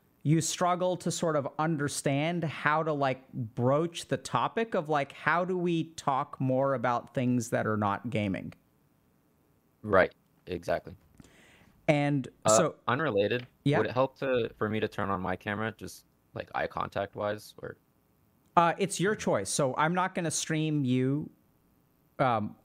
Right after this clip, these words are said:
Speaker 1: I,
Speaker 2: Okay.
Speaker 1: I turn on my camera on Discord so that you don't see the stream delay.
Speaker 2: Yeah, I just, it feels weird.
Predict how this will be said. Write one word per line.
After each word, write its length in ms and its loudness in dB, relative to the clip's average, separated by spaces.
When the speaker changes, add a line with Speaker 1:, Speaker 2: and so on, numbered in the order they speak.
Speaker 1:
I, 120 2
Speaker 2:
Okay. 160 6
Speaker 1:
I 40 0
turn 280 -2
on 240 0
my 180 0
camera 340 -2
on 140 2
Discord 500 -2
so 120 -4
that 160 0
you 120 2
don't 160 -2
see 140 -4
the 80 -2
stream 340 0
delay. 400 -2
Speaker 2:
Yeah, 360 6
I 120 4
just, 300 -2
it 80 -6
feels 200 -2
weird. 280 0